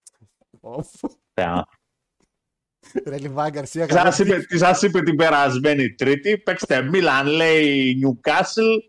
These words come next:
Speaker 2: γκολ, γκολ και over».
Speaker 1: Ω.
Speaker 2: Σας είπα και εγώ, παιδιά, λέω, «Εντάξει, παίξτε το μηδέν μηδέν». Το ότι ήρθε μηδέν μηδέν δεν θεωρώ ότι είναι τυχαίο.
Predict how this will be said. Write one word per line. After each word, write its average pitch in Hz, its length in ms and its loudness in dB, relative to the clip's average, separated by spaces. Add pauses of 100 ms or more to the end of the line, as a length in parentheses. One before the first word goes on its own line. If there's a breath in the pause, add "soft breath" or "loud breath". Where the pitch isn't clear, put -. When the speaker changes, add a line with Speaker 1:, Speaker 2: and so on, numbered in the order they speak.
(280)
Speaker 2:
γκολ, 175 360 4
γκολ 190 300 2
και 170 140 0
over». 160 420 2 (220)
Speaker 1:
Ω. - 120 -18
Speaker 2:
Σας 180 220 -2
είπα - 180 0
και - 120 -2
εγώ, 156 160 -2
παιδιά, 151 280 0
λέω, 156 100 4
«Εντάξει, 147 300 0
παίξτε - 280 -2
το 143 120 0
μηδέν 139 320 2
μηδέν». 123 380 0 (200)
Το 107 100 -2
ότι 107 200 0
ήρθε 151 260 2
μηδέν 147 420 2
μηδέν 117 380 0
δεν 143 140 0
θεωρώ 151 280 2
ότι 107 160 -2
είναι 92 140 -2
τυχαίο. - 480 -12